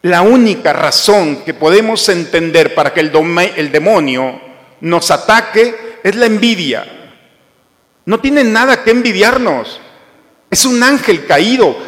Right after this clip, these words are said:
pero es un ángel, es la criatura más perfecta después de Dios. No soporta que nosotros, criaturas débiles, pecadoras y todo lo que se pueda sumar a ello,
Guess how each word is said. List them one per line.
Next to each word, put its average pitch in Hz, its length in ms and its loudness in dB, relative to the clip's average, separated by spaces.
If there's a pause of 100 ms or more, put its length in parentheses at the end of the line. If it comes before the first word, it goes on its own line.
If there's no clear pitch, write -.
(100)
pero 180 140 4
es 220 140 2
un 254 140 0
ángel, 214 460 0
es 202 100 2
la 247 140 -2
criatura 220 360 2
más 214 320 0
perfecta 226 640 0
después 214 460 2
de 170 100 2
Dios. 185 600 0 (1800)
No 208 220 2
soporta - 1000 0
que 190 100 0
nosotros, 175 720 0
criaturas 170 1000 0
débiles, 185 1000 0
pecadoras 185 1120 2
y 165 140 -8
todo 233 260 2
lo 226 140 4
que 165 140 0
se - 180 -2
pueda 190 240 2
sumar 165 260 -2
a 143 80 2
ello, 196 320 -2